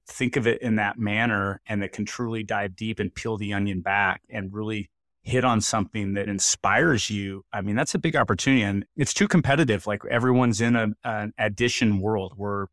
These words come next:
performance marketing, you know, geniuses, and we, we know that channel well, and it's so safe and comfy, and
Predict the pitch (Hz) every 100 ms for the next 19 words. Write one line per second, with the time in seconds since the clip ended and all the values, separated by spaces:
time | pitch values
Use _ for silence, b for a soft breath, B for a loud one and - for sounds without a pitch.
0 | _ - 110 - 113 110 - 110 104 110
1 | 107 104 101 117 101 92 113 123 120 -
2 | 107 104 127 117 101 104 104 117 107 104
3 | 107 113 113 - 113 107 101 104 110 110
4 | 101 - 120 110 - 117 113 113 - 107
5 | - 123 - 120 117 104